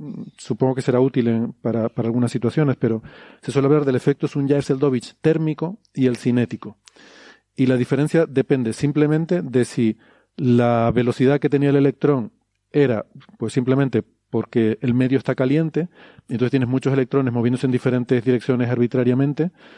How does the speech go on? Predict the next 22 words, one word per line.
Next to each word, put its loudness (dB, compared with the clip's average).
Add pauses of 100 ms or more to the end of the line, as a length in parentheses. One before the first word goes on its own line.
(200)
cada 0
uno 0
con 0
una 0
velocidad 2
diferente 0
pero 0 (800)
aleatoria, 0 (1300)
o 2 (460)
ese -4
sería 0
el -6
térmico. -4 (640)
O 2
el 0
cinético 0
es 0
si 0
hay 4
una 2
velocidad, 2
mm, -2